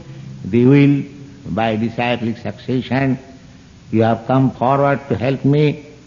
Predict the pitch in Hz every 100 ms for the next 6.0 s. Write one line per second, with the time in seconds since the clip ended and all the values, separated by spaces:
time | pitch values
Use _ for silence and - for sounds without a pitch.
0 | - - - - 120 120 107 117 117 117
1 | 131 127 - 120 113 120 131 135 156 -
2 | - - - - - - - - 98 113
3 | 98 - - - - 127 143 131 139 120
4 | 151 160 160 160 156 - - - 117 120
5 | 143 170 139 143 131 135 170 175 165 -